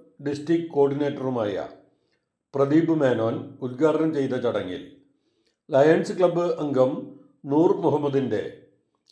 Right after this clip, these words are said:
അറുപത്തി അഞ്ചാം പിറന്നാൾ കേക്ക് മുറിച്ച് ആഘോഷിച്ചു. തുടർന്ന് സ്നേഹവിരുന്നും ഉണ്ടായി. മജീഷ്യൻ അസോസിയേഷൻ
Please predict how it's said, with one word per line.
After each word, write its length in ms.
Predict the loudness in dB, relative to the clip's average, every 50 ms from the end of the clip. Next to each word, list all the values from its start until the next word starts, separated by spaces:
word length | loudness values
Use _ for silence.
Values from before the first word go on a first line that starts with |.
| _ -4 -2
അറുപത്തി 400 | 0 2 2 0 0 -2 -6 -8 -8 -10 -12 -8 -6
അഞ്ചാം 300 | -4 0 2 4 4 4 2
പിറന്നാൾ 420 | 0 0 0 0 0 0 -2 -2 -2 -6 -8 -14 -18 -20 _ _ _ _ _ 0
കേക്ക് 320 | 2 2 2 2 0 -2 -2
മുറിച്ച് 400 | 0 0 -2 -2 -4 -2 -2 0 0 0 -2 -6 -14 -16 -8 -4 -4
ആഘോഷിച്ചു. 540 | -2 -2 -2 -4 -4 -6 -12 -16 -18 -18 -20 -20 -20 _ _ _ _ _ _ _ _ _ _ _ _
തുടർന്ന് 460 | -6 0 2 2 2 2 2 -2 -2 -4 -4 -6 -10 -18 -20 _ _ _ _ _ -8
സ്നേഹവിരുന്നും 840 | -6 -2 0 2 2 4 4 4 4 2 2 0 -2 -2 -4 -4 -6 -8 -12 -16 -20 -20 _ _ _ _ -10 -8
ഉണ്ടായി. 360 | -4 -2 0 -2 -2 -2 -8 -14 -18 -20 _ _ _ _ _ _ _ _ _ _ _ _ _ _ _ _ _ _ _ _ _ _ _ _ _ _ 0
മജീഷ്യൻ 440 | 0 2 2 2 0 2 2 2 2 0 -6 -4 -6
അസോസിയേഷൻ 580 | -4 -2 -2 -4 -2 0 0 0 0 0 -4